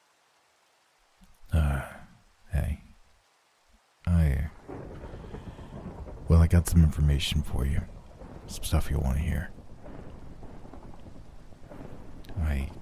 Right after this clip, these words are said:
felt my palm sweating against the back of my phone. "Okay,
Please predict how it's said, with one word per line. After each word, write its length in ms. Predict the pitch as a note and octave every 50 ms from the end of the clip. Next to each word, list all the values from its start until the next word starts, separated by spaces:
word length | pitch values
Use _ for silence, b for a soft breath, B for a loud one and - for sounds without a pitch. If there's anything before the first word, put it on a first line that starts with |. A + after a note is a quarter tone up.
| - -
felt 220 | - - E2+ D2
my 120 | C2+ C2+ C2 - -
palm 460 | - - F2+ E2+ E2 D#2 D2 D#2+ F2 - - - -
sweating 720 | - - - - - F#2 F2 F2+ E2+ E2 D2+ C2+ F#2+ F#2+ - - - -
against 280 | - F2 E2+ E2 - -
the 60 | -
back 220 | D#2+ E2 D#2+ D#2+ -
of 40 |
my 140 | - D#2 D#2
phone. 400 | - - - E2+ D2+ D2 F#2 - - - - - - - - - - _ - _ - _ _ _ _ _ _ _ _ _ _ _ _ _ _ _ _ _ _ _ _ _ _ _ _ _ _ - - - _ _ _ _ _ B B B B B B B B B B B B B B B B B B B B _ _ _ _ -
"Okay, 400 | G#2 F#2 - F#2 F2+ F#2+ G#2+ G#2